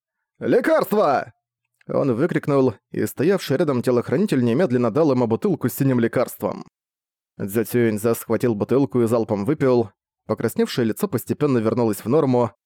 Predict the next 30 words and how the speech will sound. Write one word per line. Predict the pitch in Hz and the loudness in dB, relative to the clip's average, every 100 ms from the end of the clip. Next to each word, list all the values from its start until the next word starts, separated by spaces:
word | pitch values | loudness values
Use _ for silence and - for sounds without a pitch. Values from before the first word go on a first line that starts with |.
| _ _ - | _ _ -4
а | 107 107 | -2 0
следом | - 196 139 | 0 0 2
разрядилась | 123 113 113 208 131 123 | 0 0 0 2 2 0
обстановка | - 123 147 131 | -2 -2 0 -2
в | |
помещении. | 131 120 104 - 107 78 57 50 _ _ _ _ _ _ _ | 0 0 0 -2 -2 -2 -8 -12 _ _ _ _ _ _ _
В | - | -8
следующий | 107 123 117 113 | -2 0 0 0
миг | 113 135 | 0 0
он | 123 | 0
вдруг | 104 117 | 0 -2
совершил | - 110 110 - 123 | -2 -2 -2 0 0
неожиданный | 117 104 101 110 127 | 2 0 0 0 0
для | 165 | 0
всех | - - - | -2 -4 -2
поступок. | 135 - 135 - - - _ _ _ _ _ - | -4 -2 -4 -4 -8 -20 _ _ _ _ _ -4
"Пам!" | 160 135 98 - _ _ _ _ - | 0 0 -4 -14 _ _ _ _ -10
Этот | 117 147 151 101 | -2 0 0 -2
дерзкий | 110 170 - 131 | 0 0 0 0
наследник | 117 - 190 143 131 | 0 0 -2 0 -4
шанхайского | - 117 - 160 - 123 107 | -2 -2 0 0 0 -2 0
клана | 131 147 104 | 2 0 0
Цзю | 110 | -2
Цю | 107 - 226 | -4 0 0
опустился | - 110 - 208 - | 2 -2 0 -2 0
на | 120 | -2
одно | 104 139 | 0 -2
колено | 120 127 143 | 0 2 0
перед | 110 123 101 | 0 -2 0
Цзуи | 107 131 147 | 0 2 2